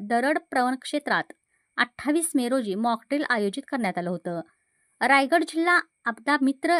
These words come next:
यंत्रणेचं नोडल ऑफिसर एम के म्हात्रे यांनी दुपारी तीन वाजता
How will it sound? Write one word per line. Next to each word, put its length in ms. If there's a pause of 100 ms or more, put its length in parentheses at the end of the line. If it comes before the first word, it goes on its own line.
(140)
यंत्रणेचं 680 (140)
नोडल 460
ऑफिसर 520 (140)
एम 240
के 100
म्हात्रे 460
यांनी 260
दुपारी 480
तीन 340
वाजता 380